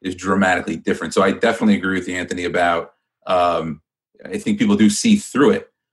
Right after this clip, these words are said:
but there is a real issue about making sure people get the information. I, you know, one of the,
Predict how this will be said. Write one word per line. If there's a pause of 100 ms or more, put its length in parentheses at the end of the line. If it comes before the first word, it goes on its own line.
(120)
but
there
is
a
real
issue
about
making
sure
people
get (300)
the
information.
I,
you
know,
one
of
the,